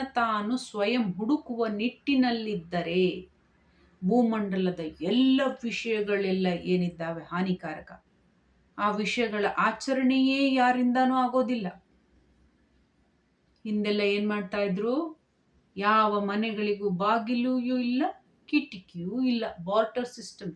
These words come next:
ಚಿನ್ನವನ್ನ ಅವ್ರಿಗೆ ಕಳ್ಕೊಳ್ಳೋದು, ಇವ್ರು ಇದನ್ನ ತಗೊಳ್ಳೋದು. ಯಾರ ಮನೆ ಅಷ್ಟು ನೀತಿ ನಿಯತ್ತು, ಅಷ್ಟು ನಿಯಮಗಳಲ್ಲಿ ತನ್ನನ್ನ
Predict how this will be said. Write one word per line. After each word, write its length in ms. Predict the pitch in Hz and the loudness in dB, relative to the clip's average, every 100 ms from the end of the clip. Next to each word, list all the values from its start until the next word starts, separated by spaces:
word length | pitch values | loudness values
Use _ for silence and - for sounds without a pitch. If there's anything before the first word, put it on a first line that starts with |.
| _ | _
ಚಿನ್ನವನ್ನ 600 | - 240 240 247 240 254 | -2 0 2 0 0 -2
ಅವ್ರಿಗೆ 260 | 226 226 220 | -2 -6 -4
ಕಳ್ಕೊಳ್ಳೋದು, 440 | 220 220 214 208 | -4 -4 -6 -4
ಇವ್ರು 320 | 208 214 220 | -6 -8 -8
ಇದನ್ನ 340 | - 214 - - | -10 -10 -8 -8
ತಗೊಳ್ಳೋದು. 640 | 403 202 208 - - _ _ - _ _ _ _ _ - | -6 -6 -6 -8 -14 _ _ -20 _ _ _ _ _ -6
ಯಾರ 200 | 240 262 | 0 2
ಮನೆ 400 | 233 240 226 - - | 2 0 -2 -6 -10
ಅಷ್ಟು 480 | 220 - _ _ 302 247 185 _ - | -12 -14 _ _ 0 2 0 _ -4
ನೀತಿ 420 | 220 285 320 294 | 4 4 4 4
ನಿಯತ್ತು, 720 | 285 277 277 269 - - - - _ _ - - _ _ _ _ _ _ _ _ _ _ _ _ _ _ _ _ - | 4 4 2 -2 -10 -12 -14 -20 _ _ -20 -20 _ _ _ _ _ _ _ _ _ _ _ _ _ _ _ _ -12
ಅಷ್ಟು 340 | - - 330 | -12 -2 6
ನಿಯಮಗಳಲ್ಲಿ 800 | 294 254 285 294 285 269 247 233 | 8 10 10 8 6 6 4 0
ತನ್ನನ್ನ 520 | - 254 254 247 233 | 0 4 6 4 0